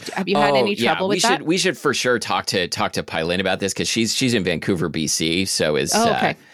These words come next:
Speaker 2: has, has access to, to the same produce as us, pretty much.
Speaker 1: Great.
Speaker 2: Um,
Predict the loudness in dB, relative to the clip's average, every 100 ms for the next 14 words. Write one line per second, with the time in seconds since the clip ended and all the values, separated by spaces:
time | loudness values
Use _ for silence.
0 | -18 -6 -4 -4 -4 -4 -2 -2 -2 -6
1 | -4 -2 -2 -2 -4 -2 -2 0 2 0
2 | 2 2 2 0 0 0 0 -4 -6 -6
3 | -6 -8 -10 -12 -14 -12 -2 0 2 0